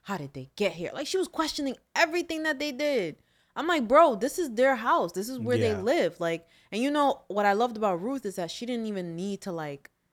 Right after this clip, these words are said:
Speaker 1: you know, um, show off and be like,
Speaker 2: No.
Speaker 1: "Yeah, this is our house." Like, she didn't even
Speaker 2: Yeah.
Speaker 1: entertain that nonsense.
Speaker 2: Yeah.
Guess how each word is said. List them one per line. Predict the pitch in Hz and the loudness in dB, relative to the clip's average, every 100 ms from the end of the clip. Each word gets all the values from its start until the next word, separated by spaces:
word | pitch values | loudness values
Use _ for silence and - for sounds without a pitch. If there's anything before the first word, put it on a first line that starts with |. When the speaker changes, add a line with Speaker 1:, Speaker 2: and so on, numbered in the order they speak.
| _ - | _ -8
Speaker 1:
you | 180 | -4
know, | 165 147 139 | -2 -4 -6
um, | - 143 139 | -6 -8 -8
show | - 226 175 | -2 2 4
off | 185 214 175 165 | 6 6 4 2
and | 131 | -2
be | 117 | 0
like, | 123 131 | 2 2
Speaker 2:
No. | 110 | 0
Speaker 1:
"Yeah, | 196 - | -4 -6
this | 139 139 | -10 -8
is | 190 | -8
our | 127 | -8
house." | 139 143 | -8 -2
Like, | 226 | -2
she | - 285 | -2 -4
didn't | 294 339 330 | -2 -2 0
even | 311 240 | 0 0
Speaker 2:
Yeah. | |
Speaker 1:
entertain | 247 247 - 254 262 | 2 0 0 -4 0
that | 233 196 | 0 0
nonsense. | 208 247 254 - 156 143 - - _ _ | -2 -2 -4 -8 -12 -12 -16 -20 _ _
Speaker 2:
Yeah. | 131 123 113 98 | 0 2 2 0